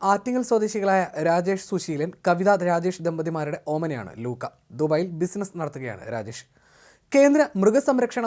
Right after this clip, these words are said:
വകുപ്പിൽ നിന്ന് സിയാലിന് പെറ്റ് എക്സ്പേർട്ട് അനുമതി ലഭിച്ചതോടെ ഈ സൗകര്യമുള്ള കേരളത്തിലെ ഏക വിമാനത്താവളമായി സിയാൽ മാറി. ഇരുപത്തിനാല് മണിക്കൂറും പ്രവർത്തിക്കുന്ന ശീതീകരിച്ച പെറ്റ് സ്റ്റേഷൻ,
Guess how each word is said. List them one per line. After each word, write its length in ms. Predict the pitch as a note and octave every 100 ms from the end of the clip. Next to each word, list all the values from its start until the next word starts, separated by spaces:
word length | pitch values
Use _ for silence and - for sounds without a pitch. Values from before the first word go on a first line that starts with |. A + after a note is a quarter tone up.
| G#3
വകുപ്പിൽ 280 | G3+ G3+ F#3+
നിന്ന് 140 | F3+ - -
സിയാലിന് 460 | F3+ F3+ F#3+ G3 F#3+ -
പെറ്റ് 220 | A3 -
എക്സ്പേർട്ട് 400 | F#3+ - F#3+ F#3 - - _
അനുമതി 260 | E3 F3 F#3
ലഭിച്ചതോടെ 420 | F3 E3 E3+ C#3+ - _ A3
ഈ 40 | A#3+
സൗകര്യമുള്ള 480 | A3+ G3 G#3 F#3+ F#3+ F3+
കേരളത്തിലെ 400 | F3+ F#3 F3+ F#3+ F3+
ഏക 120 | F#3+ F#3+ F#3
വിമാനത്താവളമായി 680 | F3 F#3+ F#3+ F3 E3+ D#3+ E3+
സിയാൽ 260 | - C#3+ B2+
മാറി. 200 | A2 C3 D#3 _ _ F#3+
ഇരുപത്തിനാല് 440 | A#3 A#3+ C4 C4
മണിക്കൂറും 360 | A#3+ G#3+ A3+ G#3+
പ്രവർത്തിക്കുന്ന 480 | G#3 F#3+ F#3+ F#3+ F#3 -
ശീതീകരിച്ച 540 | F3+ E3+ F#3 F3+ F3+ D3+
പെറ്റ് 220 | C#3+ -
സ്റ്റേഷൻ, 320 | - D3 E3